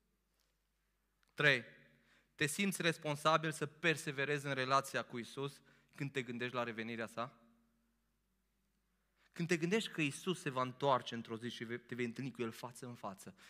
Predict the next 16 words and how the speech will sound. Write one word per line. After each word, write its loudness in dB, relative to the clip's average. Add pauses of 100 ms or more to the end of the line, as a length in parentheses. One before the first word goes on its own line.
simți -6
o -2
responsabilitate -6 (760)
înăuntrul -4
tău -4 (840)
de 0
a 4 (400)
persevera, 0 (1080)
de -4
a 0
aprofunda 0
relația 0
ta -4 (100)
cu -10
Iisus -12
Hristos? -14